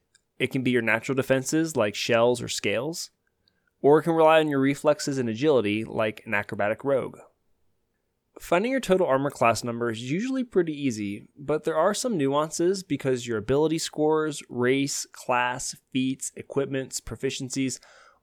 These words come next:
all can influence your armor class. It's important to know that if your character has several ways of calculating their armor class, you can only use one method. For example, the lizard folk from Volos can either use their natural armor or equipped armor,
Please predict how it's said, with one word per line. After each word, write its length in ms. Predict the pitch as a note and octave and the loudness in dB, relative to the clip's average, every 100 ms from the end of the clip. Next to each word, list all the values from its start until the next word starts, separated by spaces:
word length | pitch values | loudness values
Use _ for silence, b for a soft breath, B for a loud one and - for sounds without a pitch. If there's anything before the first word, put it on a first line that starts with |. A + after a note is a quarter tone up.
| _ | _
all 240 | F3+ F#3+ G#3+ | 0 2 2
can 180 | G#3+ | 0
influence 520 | F3+ F3+ C#3 B2 A2 - | 0 -2 -2 -2 -2 -6
your 80 | |
armor 180 | G#2+ G2+ | -4 -6
class. 440 | - D#2+ - - - _ _ _ _ _ b b _ | -6 -10 -10 -12 -14 _ _ _ _ _ b b _
It's 140 | G3 F#3+ | -2 -2
important 380 | F3+ C4 D4+ | 0 -2 0
to 60 | C#4+ | 2
know 180 | G3 F#3+ | 2 4
that 240 | D#3 C#3+ - | 4 2 -2
if 160 | C#3+ | -8
your 100 | D#3 | -8
character 360 | - G#3+ A#3 B3 | -2 -2 -2 -4
has 240 | A#3 - | -2 0
several 340 | D#3+ D3 E3 D3+ | 2 2 2 2
ways 260 | C3+ C3+ | 2 0
of 120 | A#2+ | -4
calculating 640 | - B2+ A#2+ C3+ C3 C3+ B2+ | -2 -4 -2 -2 0 -2 -2
their 180 | A#2 | -4
armor 240 | A#2+ A#2 C3+ | -4 -4 -2
class, 460 | - G3 G#3+ - B B _ | 0 2 0 -6 B B _
you 100 | D3 | -6
can 160 | D#3+ E3+ | -2 0
only 280 | E3+ A3 | 0 0
use 420 | G3 C3+ C#3+ C#3 A#2+ | -2 -2 -2 -4 -4
one 320 | A#2 A2+ A2 | 0 0 0
method. 300 | F#2+ - - _ _ _ _ | -6 -10 -20 _ _ _ _
For 200 | - D#3 | -2 0
example, 500 | C#3 D#3 C#3+ C#3 B2 | 2 2 4 2 2
the 100 | D3 | 0
lizard 360 | D3+ F3+ G#3 F3+ | 2 4 2 2
folk 260 | D3 C3 B2 | 2 2 0
from 200 | B2+ A#2+ | -2 4
Volos 480 | D3+ C#3 A#2+ A#2+ | 4 4 2 -2
can 160 | - C3 | -8 -6
either 180 | B2 B2 | -2 0
use 320 | A#2 A2+ - | -2 -4 -6
their 220 | A#2 G#2+ | -4 -2
natural 420 | G#2 A2 - D3+ | 0 0 2 0
armor 460 | D#3 E3 F3 F3 F3 | 0 -2 -2 -6 -8
or 220 | - A#2 | -4 -2
equipped 340 | A2 - E3+ - | 0 2 2 2
armor, 440 | G#2+ G#2 G2+ - | -4 -4 -8 -10